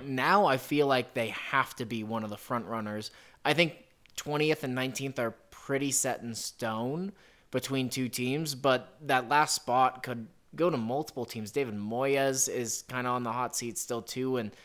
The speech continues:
they haven't done a lot to replace Declan Rice at this point. And I realize I'm kinda moving into the next segment already, but,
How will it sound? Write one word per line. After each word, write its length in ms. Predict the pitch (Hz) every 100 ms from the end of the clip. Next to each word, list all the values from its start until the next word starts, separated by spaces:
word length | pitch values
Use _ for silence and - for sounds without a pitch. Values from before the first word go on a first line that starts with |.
| - - -
they 80 | 135
haven't 200 | 135 127
done 160 | 127
a 80 | 120
lot 260 | 110 123 -
to 100 | 123
replace 420 | 117 - 123 113
Declan 380 | - 107 110 107
Rice 280 | 120 143 -
at 120 | 135
this 140 | 131 -
point. 440 | - 131 120 117
And 180 | 117 117 - -
I 60 | 139
realize 200 | 135 120
I'm 100 | 113
kinda 160 | 120
moving 260 | 117 117 110
into 140 | 104 -
the 60 | 110
next 200 | 107 -
segment 380 | 117 107 107 78
already, 300 | 107 107 110
but, 300 | 139 127